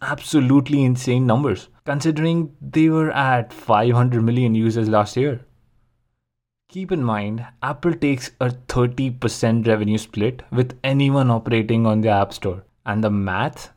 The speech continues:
that funnels out to them is insane. A largely boring part of their business, Apple, is dominating iPhone usage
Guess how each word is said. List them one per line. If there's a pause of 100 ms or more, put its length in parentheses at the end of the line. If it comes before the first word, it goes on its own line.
that
funnels
out
to
them
is
insane. (720)
A
largely
boring
part
of
their
business, (360)
Apple, (500)
is
dominating
iPhone
usage